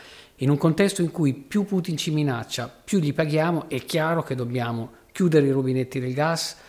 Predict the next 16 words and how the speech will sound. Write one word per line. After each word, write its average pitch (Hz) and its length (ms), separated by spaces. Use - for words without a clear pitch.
russo, 147 800
almeno 147 380
parzialmente. 120 840
Oggi 147 600
l'Italia, 143 720
eh, 117 880
per 156 160
adesso 139 760
sta 143 200
andando 143 380
a 131 60
traino 139 600
del 117 140
cancelliere 131 500
tedesco, 180 760
che, 170 600